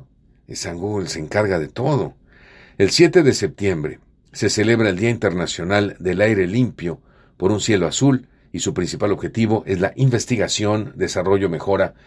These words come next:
y la puesta en marcha de nuevas prácticas que permitan mejorar la calidad del aire y que a la larga esto contribuya con el bienestar de la población mundial, así como erradicar los altos índices de contaminación atmosférica. El siete de septiembre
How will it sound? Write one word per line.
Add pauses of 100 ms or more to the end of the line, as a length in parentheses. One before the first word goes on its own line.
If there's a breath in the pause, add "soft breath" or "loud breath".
(280 soft breath)
y
la
puesta
en
marcha
de
nuevas
prácticas
que
permitan
mejorar (320 soft breath)
la
calidad
del
aire
y
que
a
la
larga
esto
contribuya
con
el
bienestar
de
la
población
mundial, (400 soft breath)
así
como
erradicar
los
altos
índices
de
contaminación
atmosférica. (760 loud breath)
El
siete
de
septiembre